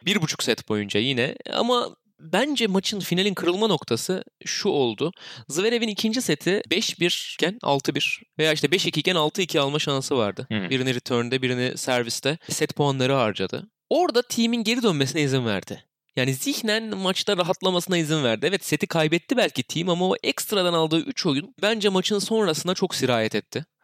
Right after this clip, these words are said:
Speaker 1: Bilmiyorum ya, en azından ben böyle düşünüyorum.
Speaker 2: Hı hı.
Speaker 1: Ve Zverev de ilk kez maçta neden gerilmesi gerektiğini hatırladı o anlarda. Seti bitiremeyince işte servisi düşmeye başladı. Forehand'de pasifleşmeye başladı.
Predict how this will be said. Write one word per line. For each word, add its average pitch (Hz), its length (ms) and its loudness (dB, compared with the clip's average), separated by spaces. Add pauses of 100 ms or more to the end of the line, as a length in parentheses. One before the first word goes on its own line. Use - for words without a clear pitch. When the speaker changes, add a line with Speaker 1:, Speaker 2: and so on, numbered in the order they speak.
(240)
Speaker 1:
Bilmiyorum 147 440 0
ya, 113 120 0
en 143 100 0
azından 135 360 0
ben 131 160 0
böyle 131 200 2
düşünüyorum. 95 460 -6
Speaker 2:
Hı 95 80 -6
hı. 95 40 -6 (520)
Speaker 1:
Ve 196 300 0
Zverev 190 420 2
de 220 100 4
ilk - 380 -10
kez 214 280 2
maçta 185 360 2
neden 196 440 2
gerilmesi 170 460 2
gerektiğini 156 400 2
hatırladı 107 520 0 (200)
o 123 120 4
anlarda. 107 520 0 (260)
Seti - 300 0
bitiremeyince 117 720 -2
işte 151 200 -2
servisi 127 480 0
düşmeye 110 340 2
başladı. - 480 -2
Forehand'de 156 540 2
pasifleşmeye 131 720 0
başladı. 95 480 -2